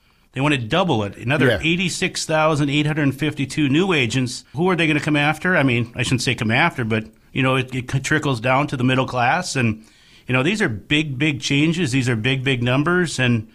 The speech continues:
Speaker 1: I don't see any immediate help, and I hope I'm wrong.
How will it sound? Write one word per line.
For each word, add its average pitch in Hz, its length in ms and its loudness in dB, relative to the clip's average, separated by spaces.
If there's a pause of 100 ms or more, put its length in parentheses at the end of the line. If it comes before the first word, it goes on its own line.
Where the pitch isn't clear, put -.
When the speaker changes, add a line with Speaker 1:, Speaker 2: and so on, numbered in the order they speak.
(420)
Speaker 1:
I 143 100 2
don't 151 140 2
see 139 200 0
any 120 140 2
immediate 113 380 2
help, 123 300 2
and 117 80 0
I 110 100 2
hope 131 200 0
I'm 113 140 2
wrong. 101 280 0